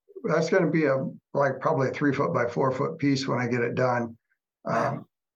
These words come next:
Speaker 1: but I, I'm looking forward, and that one's going to be in oil, uh, very much the, the detail, the, the smoke coming off.
Speaker 2: Yeah.
Speaker 1: You know, the, every, yeah,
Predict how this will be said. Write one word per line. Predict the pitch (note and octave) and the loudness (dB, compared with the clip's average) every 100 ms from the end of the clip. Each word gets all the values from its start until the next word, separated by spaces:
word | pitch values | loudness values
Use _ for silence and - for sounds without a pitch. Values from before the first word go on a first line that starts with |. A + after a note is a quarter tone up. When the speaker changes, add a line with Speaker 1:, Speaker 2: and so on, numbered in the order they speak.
| _ | _
Speaker 1:
but | C#3 | 2
I, | C#3+ | 2
I'm | C#3+ C#3 | 2 2
looking | D3 D#3+ C#3+ C3 | 2 2 0 -2
forward, | - D3+ D3 C#3+ C3+ C3 - _ _ | 0 2 2 2 0 -4 -12 _ _
and | B2+ C3+ | -2 4
that | F3+ | 4
one's | G#3+ E3 | 4 2
going | F3 F3+ E3 | 4 4 2
to | |
be | D3+ D3+ | 0 0
in | C3 | 0
oil, | - C3 B2+ - - _ - | 0 0 0 -4 -10 _ -2
uh, | B2+ B2 | -2 0
very | B2 D3+ D3+ | 0 2 4
much | D3 D3 D3 - - - _ _ _ _ _ | 4 2 0 -6 -8 -12 _ _ _ _ _
the, | C#3+ C3+ C3 B2+ - | -4 0 2 0 -2
the | B2+ | -2
detail, | - D#3 D#3 C#3+ - D3+ C#3 C#3 C3+ C3 | -2 0 2 2 0 2 4 4 2 0
the, | C3 C3 B2 A#2+ - _ _ - | 0 0 0 -2 -6 _ _ -4
the | |
smoke | A2 - C3+ D#3 D3+ - - | -2 0 2 4 6 4 -4
coming | - D3 C#3+ C#3+ | 0 2 2 2
off. | C#3 C3+ - - _ _ _ _ - | 2 0 -4 -16 _ _ _ _ 2
Speaker 2:
Yeah. | F#3+ C3 - - _ _ | 4 2 -4 -16 _ _
Speaker 1:
You | - D3+ | 0 4
know, | D3 | 2
the, | C#3+ D3+ | 2 0
every, | D#3 D#3 - | 2 2 0
yeah, | D#3+ E3 C3 | 4 4 4